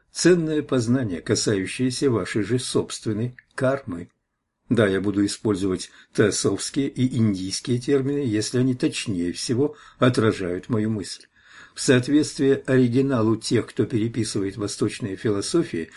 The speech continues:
используя западную терминологию, может поверить разве что невежда.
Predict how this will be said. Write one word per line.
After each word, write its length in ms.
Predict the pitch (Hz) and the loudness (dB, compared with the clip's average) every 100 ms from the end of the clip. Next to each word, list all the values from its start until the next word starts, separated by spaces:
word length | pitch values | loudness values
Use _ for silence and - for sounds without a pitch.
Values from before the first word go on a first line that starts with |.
| - - | -12 0
используя 680 | 123 - 131 101 101 98 101 - _ | 0 4 4 4 4 2 -2 -14 _
западную 800 | - 107 113 104 - 92 98 95 | -2 4 6 4 2 -4 -2 -4
терминологию, 920 | 90 113 98 104 104 123 202 113 73 - _ _ | 0 2 2 0 0 2 2 0 -4 -10 _ _
может 420 | 139 160 165 - | 2 4 4 2
поверить 460 | 151 143 143 135 156 | 4 6 6 4 0
разве 300 | 127 113 117 | 0 0 -2
что 320 | - 120 104 _ | -2 -2 -4 _
невежда. 800 | - 104 110 107 90 82 82 87 | 0 2 2 0 -4 -6 -8 -8